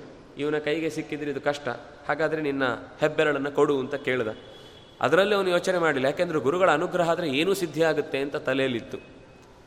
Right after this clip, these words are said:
ತಕ್ಷಣ ಕತ್ತರಿಸಿ ಎದುರುಗಡೆ ಕೊಟ್ಟ. ಗುರುಗಳು ಆ ಕ್ಷಣದಲ್ಲಿ ಖುಷಿಯೂ ಆಯ್ತು. ಇಷ್ಟು ವಿಶ್ವಾಸದಿಂದ ಬೆರಳು ಕತ್ತರಿಸಿ ಕೊಡುವಾಗ್ಲೂ ಹಿಂದೆ ಮುಂದೆ ಯೋಚನೆ ಮಾಡ್ಲಿಲ್ಲ ಅವನು. ಆದ್ರಿಂದಾಗಿ, "ಆದ್ರೂ ನಿನಗೆ ಎಲ್ಲ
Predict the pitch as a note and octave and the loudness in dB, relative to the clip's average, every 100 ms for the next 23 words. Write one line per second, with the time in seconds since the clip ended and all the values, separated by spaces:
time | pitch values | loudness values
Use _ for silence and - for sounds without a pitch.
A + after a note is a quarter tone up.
0 | - C3+ - G3 G3+ E3 F3+ F3 E3 D#3+ | -2 0 0 -2 -2 -2 -2 -2 -4 -4
1 | E3 D3+ D3 D#3+ - D3 D3 - - - | -2 -2 0 -2 0 -2 -4 -12 -20 -18
2 | - F3 F#3+ E3 F3 - F3+ F3+ E3+ E3+ | -8 -2 4 4 4 2 -2 0 -2 -4
3 | F#3+ F#3 D#3 D#3 C#3 C3+ - - G3+ E3 | 0 2 4 2 -2 -6 -8 -6 -4 -2
4 | A#2 - - - - - - C3 D3+ G#3 | -4 -12 -20 -20 -20 -20 -10 -4 0 4
5 | G#3+ G#3 F3 F3+ F3+ D3+ B2 - - B2+ | 4 2 -4 0 2 2 0 -10 -2 0
6 | F3 F#3+ F3+ F#3 F#3+ F3+ F3+ F3+ F#3 F3 | 0 0 -2 0 -4 -4 -6 0 4 4
7 | F3 D#3+ F3+ F3+ E3+ D#3 F3 F#3 E3 D3+ | 2 -2 0 -2 0 0 0 2 4 2
8 | F3+ F3 C3 G#2 G#2 - - - C3 F3+ | 4 2 2 -2 -6 -16 -20 -2 2 4
9 | G3+ F3+ E3+ F3 D3 - - - - D3+ | 4 4 4 4 -2 -4 -14 -6 2 4
10 | E3+ G3 F#3 D#3+ D3 D#3 | 4 2 0 0 2 2